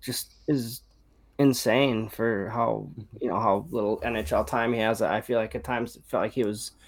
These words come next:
Speaker 1: had been in the league for maybe, like, three, four hundred games, a-, and it was just his first half of his rookie season. And, and like you mentioned, uh, I think if he played the full season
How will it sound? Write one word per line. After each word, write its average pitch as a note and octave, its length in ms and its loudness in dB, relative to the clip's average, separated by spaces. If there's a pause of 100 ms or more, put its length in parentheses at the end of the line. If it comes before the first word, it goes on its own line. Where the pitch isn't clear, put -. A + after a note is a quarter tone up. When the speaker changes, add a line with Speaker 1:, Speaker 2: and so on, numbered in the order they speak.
(320)
Speaker 1:
had A2+ 160 2
been A#2+ 120 6
in A2+ 120 4
the A2 60 4
league A2+ 220 4
for A2+ 140 -2
maybe, A2+ 220 4
like, G#2+ 180 2
three, B2+ 200 -2
four B2 200 4
hundred A2 200 2
games, G2+ 500 2 (680)
a-, - 200 -2
and G#2+ 160 2
it G#2 40 2
was G2+ 200 0
just - 240 -2
his G2+ 160 -4
first - 480 0
half G#2+ 320 4
of G2+ 60 -4
his F#2+ 220 -4 (340)
rookie G2 300 -2
season. G2 400 0
And, G2 220 2
and A2 160 2
like A2+ 180 0
you G#2+ 100 0
mentioned, A2 560 2
uh, F2 240 -6 (160)
I A2+ 140 0
think A#2+ 240 -4
if - 80 -20
he A2+ 100 -4
played G#2 300 -2
the F2 60 -10
full G#2 520 -2 (180)
season G2 600 -2